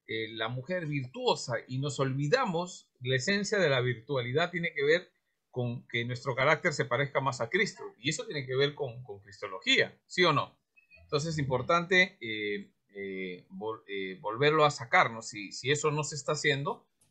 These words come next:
ser, eh, ver que esté incluido, ¿no? Tal vez no como a nivel como de seminario, pero sí, los hermanos deben saber quién es Cristo, quién es la persona de Cristo, ¿no? ¿Qué cosa es, no? ¿No? Es hombre, es creado.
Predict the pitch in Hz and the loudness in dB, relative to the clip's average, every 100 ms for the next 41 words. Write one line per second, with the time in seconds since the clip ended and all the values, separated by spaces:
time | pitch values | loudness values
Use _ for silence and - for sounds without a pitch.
0 | _ - - 151 151 117 107 104 101 98 | _ -4 4 4 2 -10 -8 -4 -4 -6
1 | - _ _ _ 107 147 214 - 104 - | -8 _ _ _ 2 4 4 2 -8 -8
2 | 104 104 151 156 131 127 165 180 101 95 | -10 -8 -4 -2 0 2 2 2 -2 -6
3 | 135 240 _ _ _ 117 135 175 180 202 | -10 -10 _ _ _ 0 2 4 4 4
4 | 196 151 127 117 110 113 135 160 175 - | 4 2 4 4 2 2 4 4 2 -6
5 | - 113 104 101 101 101 104 110 139 160 | -8 -8 -10 -12 -10 -10 -10 -2 0 0
6 | 269 _ _ _ _ 107 104 - 220 156 | -4 _ _ _ _ -8 -2 2 2 0
7 | - - 98 107 123 156 160 170 147 113 | -6 -16 -12 -6 0 4 6 4 2 4
8 | 156 180 127 - 131 117 - 196 226 - | 4 4 0 -8 -6 -6 -2 0 0 -2
9 | 110 120 147 - - - 135 131 - 175 | -8 -6 -6 -6 -12 -12 -8 -8 -4 -2
10 | 226 - - 95 143 226 _ _ - 165 | -2 -4 -12 -6 -4 -4 _ _ -4 -2
11 | 185 165 123 135 220 - - - 117 - | 0 2 2 4 4 2 -6 -10 -10 -10
12 | _ - - _ - - - 110 190 - | _ -20 -20 _ -20 -20 -8 -4 -4 -6
13 | - - - 113 - 127 185 202 165 147 | -12 -10 -6 -6 2 6 6 6 2 2
14 | - 113 131 208 208 160 | 2 4 6 8 8 6